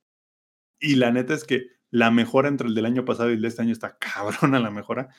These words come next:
Entonces solo me deja como que esperando la, la mejora del siguiente año. A poderme comprar otra vez, chingue su madre.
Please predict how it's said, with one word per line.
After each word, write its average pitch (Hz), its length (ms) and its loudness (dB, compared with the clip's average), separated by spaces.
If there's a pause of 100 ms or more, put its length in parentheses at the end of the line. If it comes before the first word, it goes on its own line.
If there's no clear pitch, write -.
Entonces - 220 -10
solo 208 220 4
me 123 140 4
deja 127 260 0
como 113 180 -6
que 110 100 -18
esperando 113 360 -2
la, 113 120 0
la 104 220 -6
mejora 110 440 -4 (280)
del 131 220 10
siguiente 120 400 2
año. 110 160 -6 (580)
A 95 120 -14
poderme 117 400 -2
comprar 110 280 -8
otra 107 220 -8
vez, 92 180 -16
chingue 107 140 -12
su 113 140 -16
madre. - 160 -20